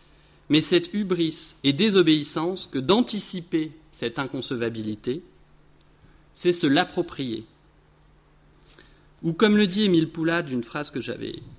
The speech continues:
bien aimée, « La nuit critique n'est pas la nuit mystique. » Ce n'est pas parce qu'on nie la capacité humaine à parler de Dieu qu'on a dit quelque chose de sa grandeur et de sa transcendance. Au contraire, on n'a précisément rien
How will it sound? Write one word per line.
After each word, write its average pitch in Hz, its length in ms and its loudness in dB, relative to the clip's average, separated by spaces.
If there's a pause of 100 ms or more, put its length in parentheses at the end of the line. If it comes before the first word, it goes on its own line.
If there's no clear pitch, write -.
(380)
bien 127 300 -4
aimée, « 160 340 2
La 139 140 0
nuit 196 200 6
critique - 520 -4
n'est 156 120 4
pas 180 140 0
la 160 100 2
nuit 156 200 4
mystique. » - 640 -2 (1200)
Ce 175 120 4
n'est 180 140 10
pas 156 140 2
parce - 220 -2
qu'on 180 220 6
nie 226 300 4 (720)
la 139 120 0
capacité 202 580 0
humaine 170 360 4
à 135 80 0
parler 170 320 2
de 135 140 -2
Dieu 127 400 -4 (340)
qu'on 151 140 2
a 151 100 4
dit 202 140 0
quelque 175 320 2
chose 180 300 -2
de 139 80 -6
sa 127 160 -6
grandeur 139 600 -6
et 123 80 -6
de 117 60 -12
sa 123 120 -8
transcendance. 107 800 -12 (480)
Au 151 120 0
contraire, 185 400 4
on 175 60 2
n'a 160 100 4
précisément 170 520 -2
rien 185 400 0